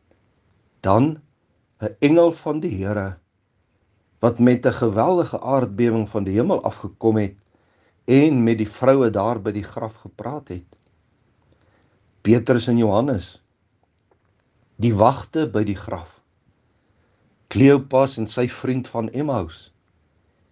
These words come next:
Al hierdie mense is bloot die getuies daardie Sondag.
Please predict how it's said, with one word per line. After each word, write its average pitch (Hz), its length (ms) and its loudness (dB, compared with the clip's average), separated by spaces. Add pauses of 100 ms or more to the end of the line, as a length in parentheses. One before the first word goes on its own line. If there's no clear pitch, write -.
(1600)
Al 202 180 2
hierdie 143 420 2
mense 113 400 -2
is - 180 -10
bloot 151 340 0
die 143 120 -2
getuies 123 840 -4
daardie 113 500 -2
Sondag. 117 720 -10